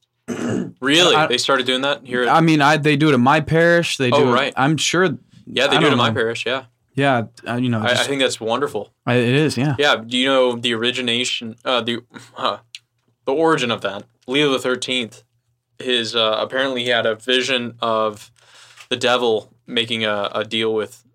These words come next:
Speaker 2: um, well, God, the devil said, you know, "Give me a hundred years and I'll destroy the church."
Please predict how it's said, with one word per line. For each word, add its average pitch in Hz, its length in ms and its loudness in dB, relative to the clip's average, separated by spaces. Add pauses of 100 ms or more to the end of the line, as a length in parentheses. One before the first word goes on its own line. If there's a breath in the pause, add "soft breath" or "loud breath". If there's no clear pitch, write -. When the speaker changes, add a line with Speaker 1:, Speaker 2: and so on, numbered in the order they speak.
(140)
Speaker 2:
um, 104 460 -10 (400)
well, 117 160 0
God, 120 400 2 (220)
the 131 100 -6
devil 120 240 0
said, 110 420 -2
you 120 80 -6
know, 107 100 -4
"Give 120 220 -4
me 117 380 -4 (440)
a - 40 -6
hundred 123 300 -4
years 117 340 0
and 110 100 -4
I'll 104 100 -2
destroy 107 320 -4
the 101 60 -12
church." - 480 -6